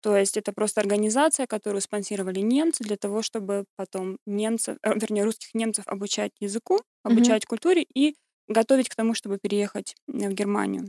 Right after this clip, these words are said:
Speaker 2: Ничего себе, это в России такие есть программы специальные?
Speaker 1: Были, да, были, действительно.
Speaker 2: Ничего себе, это круто.
Speaker 1: Это очень круто. То есть я действительно
Speaker 2: Даже не знала
Speaker 1: с
Speaker 2: никогда.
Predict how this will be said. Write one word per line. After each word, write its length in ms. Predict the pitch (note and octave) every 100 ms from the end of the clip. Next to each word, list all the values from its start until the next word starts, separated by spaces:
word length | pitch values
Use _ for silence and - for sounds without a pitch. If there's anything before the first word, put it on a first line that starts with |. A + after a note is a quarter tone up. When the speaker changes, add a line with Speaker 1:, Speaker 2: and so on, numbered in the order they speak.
| -
Speaker 2:
Ничего 240 | G#3+ - B3
себе, 160 | -
это 80 | -
в 40 | G#3+
России 320 | G#3 - B3
такие 460 | A3+ G#3 - G#3+ G#3
есть 260 | G#3+ -
программы 440 | - G#3 A3+ D#4+ G4+
специальные? 600 | - C#4+ - C4+ C4+ G#3
Speaker 1:
Были, 420 | B3 A#3+ C4+ E4
да, 300 | C4+ A3 A3
были, 220 | G3+ A#3 A3+
действительно. 540 | A3 - A#3 C#4+ B3+
Speaker 2:
Ничего 220 | F#3+ G3+
себе, 340 | A3 A3 G#3 G3+
это 140 | G#3+
круто. 460 | - G3 G#3 - G#3
Speaker 1:
Это 160 | C4 B3+
очень 340 | B3 A#3 G#3+
круто. 440 | G3+ G#3 G3+ - -
То 200 | A3 G#3+
есть 120 | -
я 80 | A3+
действительно 440 | G#3+ C#4 C4 A#3+
Speaker 2:
Даже 120 | G#3+
не 60 | F#3+
знала 220 | - F#3+
Speaker 1:
с 60 | G3
Speaker 2:
никогда. 160 | B3